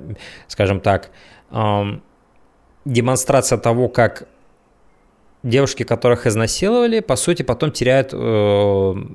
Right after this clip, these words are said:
доверие ко всему мужскому полу, потому что это рационально, разумеется, они не должны этого делать. Рационально это не логично, это неправда.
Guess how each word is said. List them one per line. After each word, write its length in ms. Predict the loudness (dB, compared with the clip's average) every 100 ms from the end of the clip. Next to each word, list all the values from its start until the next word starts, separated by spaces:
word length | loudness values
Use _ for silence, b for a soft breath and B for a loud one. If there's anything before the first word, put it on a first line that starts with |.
| -12
доверие 380 | 0 2 4 2
ко 140 | 2 -2
всему 720 | -2 -2 0 2 2 0 -6
мужскому 480 | -10 -10 -8 -6 -4
полу, 320 | -2 -2 -2
потому 220 | -4 -6
что 120 | -6 -2
это 180 | -4 -4 B B
рационально, 600 | -4 0 2 2 2 2
разумеется, 460 | 2 2 2 2 0
они 140 | 0
не 100 | 0
должны 300 | 0 0 0
этого 260 | -2 -4 -8
делать. 440 | -6 -10 -12 -18 _ _ _ _ _ _
Рационально 540 | -4 0 0 2 2 2
это 360 | 0 0 0
не 440 | 0 0 2 0 -4 -16 -12
логично, 580 | -2 0 0 -6 -12 -16 _ -6
это 260 | -6 -4
неправда. 640 | 0 0 0 0 0 -4